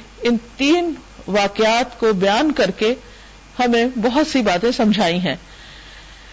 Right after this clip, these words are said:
پھر اس کے بعد ذوالقرنین کے بارے میں،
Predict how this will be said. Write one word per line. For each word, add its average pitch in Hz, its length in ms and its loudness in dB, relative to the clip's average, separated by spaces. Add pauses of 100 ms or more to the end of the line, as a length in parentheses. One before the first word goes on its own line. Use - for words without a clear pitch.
(460)
پھر 339 100 4
اس 392 160 2
کے 392 100 2
بعد 311 220 2 (920)
ذوالقرنین 247 580 2
کے 294 120 0
بارے 269 260 2
میں، 349 160 -2